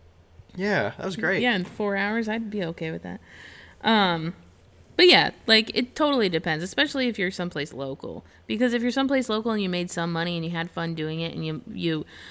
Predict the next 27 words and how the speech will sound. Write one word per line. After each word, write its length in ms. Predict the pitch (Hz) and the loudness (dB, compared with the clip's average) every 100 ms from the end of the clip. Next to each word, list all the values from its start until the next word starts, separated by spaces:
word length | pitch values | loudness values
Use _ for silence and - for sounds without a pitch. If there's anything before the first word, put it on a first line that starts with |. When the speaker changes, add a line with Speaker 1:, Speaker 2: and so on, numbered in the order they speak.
| - - | -20 -8
Speaker 2:
talked 240 | - 180 - | 2 2 2
to 80 | 175 | -2
people 580 | 185 180 170 170 165 - | -2 2 4 4 4 0
and 200 | 156 156 | -2 -2
you 60 | |
made 300 | 156 170 175 | 0 -2 -2
connections, 580 | - 165 156 - 180 185 | -2 0 0 -2 -2 0
that's 260 | 190 214 - | 2 0 0
worth 180 | 180 185 | -2 0
it 60 | 151 | -2
in 140 | 135 | -4
itself. 420 | - - 113 104 - - - - - - | -6 -8 -8 -10 -16 -20 -20 -20 -6 2
Uh, 400 | 190 190 185 185 | 6 6 6 4
but 320 | 202 190 - | 4 2 4
for, 180 | 226 220 | 6 8
Speaker 1:
Yeah. 60 | |
Speaker 2:
like, 200 | 220 214 | 8 4
a 40 | 208 | 2
bigger 380 | 190 185 214 226 | 0 2 2 2
show, 520 | - 220 226 226 220 - | 2 4 4 4 0 -4
if 220 | 196 - | -4 -2
I'm, 640 | 175 180 202 208 208 202 - - _ | 0 2 0 0 -2 -4 -10 -20 _
yeah, 220 | - 339 185 | 0 2 2
I 100 | 185 | 2
mean, 160 | 202 | 0
like, 260 | 202 190 - - - - - - - - - - - - - _ | 2 0 -2 -20 -20 -20 -20 -20 -20 -20 -20 -20 -20 -20 -20 _
<sighs> 260 | - - | -10 -8